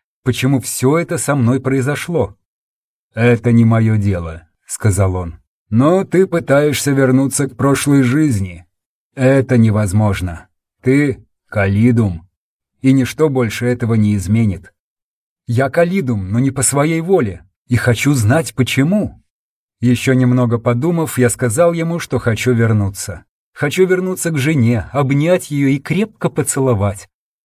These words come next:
Хочу увидеть, как дочь окончит Академию Часобитов и выйдет замуж.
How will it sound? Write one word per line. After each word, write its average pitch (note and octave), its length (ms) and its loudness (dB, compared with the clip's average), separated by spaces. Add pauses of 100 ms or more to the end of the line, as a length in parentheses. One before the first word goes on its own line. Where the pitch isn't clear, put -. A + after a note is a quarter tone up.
Хочу D3+ 360 0
увидеть, E3+ 420 -2
как C#3 240 -2
дочь C#3 280 -2
окончит C#3 460 -2
Академию D3 520 0
Часобитов C#3+ 720 -2
и D3 40 0
выйдет C#3 420 0
замуж. A#2 640 0